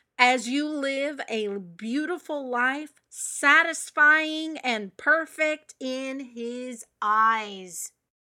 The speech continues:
So that was Passion Trans-, the Passion Translation. Let's look at the Amplified.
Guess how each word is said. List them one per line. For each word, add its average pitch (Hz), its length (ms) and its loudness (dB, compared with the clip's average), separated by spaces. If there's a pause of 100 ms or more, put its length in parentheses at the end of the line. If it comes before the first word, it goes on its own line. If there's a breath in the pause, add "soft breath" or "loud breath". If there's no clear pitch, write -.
(400)
So 254 180 -2
that 277 200 4
was 277 160 -6
Passion 294 560 -2
Trans-, 294 440 -6 (100)
the 226 140 -12
Passion 277 420 0
Translation. 277 720 -6
Let's 277 300 -8
look 294 200 -10
at 254 260 -4
the 262 240 -12
Amplified. 226 840 -6